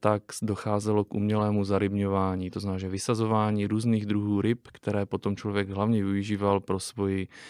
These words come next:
potřebu, hlavně teda pro obživu. Takže to umělé zarybňování je taková jakoby druhá fáze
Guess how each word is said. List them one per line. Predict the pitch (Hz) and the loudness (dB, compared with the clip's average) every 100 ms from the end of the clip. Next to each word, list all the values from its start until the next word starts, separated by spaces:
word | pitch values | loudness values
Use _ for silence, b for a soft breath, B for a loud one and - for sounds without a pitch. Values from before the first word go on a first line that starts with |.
| B B B | B B B
potřebu, | 98 - 101 98 | -6 -2 0 0
hlavně | 95 95 95 | 0 -2 -2
teda | 92 98 92 | -2 -2 -2
pro | - - | -2 0
obživu. | 98 101 95 90 90 _ B B B B | 0 2 0 0 -4 _ B B B B
Takže | - 92 98 | -10 -6 -6
to | - | -4
umělé | - 107 113 117 107 104 98 | -2 2 6 6 6 2 -2
zarybňování | 101 104 104 104 104 104 101 101 101 98 95 | 0 2 2 2 2 4 4 2 2 0 -2
je | - 98 | -2 -4
taková | 101 - 98 98 98 | -4 -4 0 4 4
jakoby | 95 - 98 98 - | 2 -2 -2 -2 -4
druhá | 101 107 107 107 | -4 0 2 2
fáze | 95 101 98 101 107 107 | 2 4 4 6 4 2